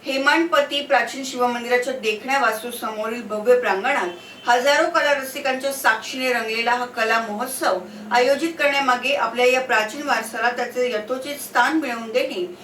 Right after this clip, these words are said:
आणि त्याचे योग्य प्रकारे जतन करून पर्यटनाला चालना देणे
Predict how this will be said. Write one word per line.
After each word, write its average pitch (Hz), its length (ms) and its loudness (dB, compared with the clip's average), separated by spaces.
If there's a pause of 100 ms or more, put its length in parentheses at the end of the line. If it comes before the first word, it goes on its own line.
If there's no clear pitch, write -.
(200)
आणि 269 220 0
त्याचे 285 300 0
योग्य 254 320 2
प्रकारे 254 340 0
जतन 240 480 -4
करून 247 260 -2
पर्यटनाला 247 720 -4
चालना 247 460 0
देणे 277 400 -6